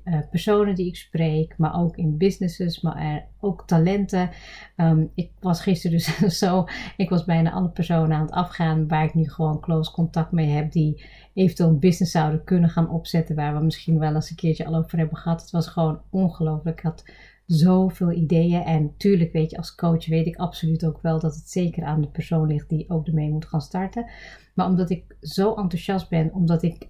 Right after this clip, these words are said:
eigenlijk besef hoeveel ik de afgelopen jaren heb gedaan en eigenlijk waar ik nu ben gekomen, dat dat voor mij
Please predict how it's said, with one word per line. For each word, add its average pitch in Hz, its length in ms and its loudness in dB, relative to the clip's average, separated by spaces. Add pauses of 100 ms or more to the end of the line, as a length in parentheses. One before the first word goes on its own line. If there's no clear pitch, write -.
eigenlijk 185 480 0
besef 170 400 0
hoeveel 175 500 2
ik 160 120 -2
de - 100 -10
afgelopen 165 560 -2
jaren 147 220 0
heb 151 140 -6
gedaan 151 360 0
en 151 80 -4
eigenlijk 160 400 -4
waar 151 160 0
ik 143 80 -6
nu 147 120 0
ben 143 160 -2
gekomen, 185 560 -2 (480)
dat 165 200 4
dat - 440 0
voor 170 200 0
mij 165 360 4